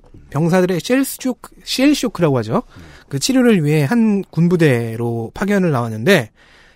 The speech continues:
여기서 유부남 마스턴을 만나 연인이 됩니다. 그리고 헌틀리의 성향 중에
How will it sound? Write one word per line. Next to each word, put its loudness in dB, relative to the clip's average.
여기서 -2
유부남 2
마스턴을 0
만나 -2
연인이 4
됩니다. -2
그리고 2
헌틀리의 2
성향 0
중에 -2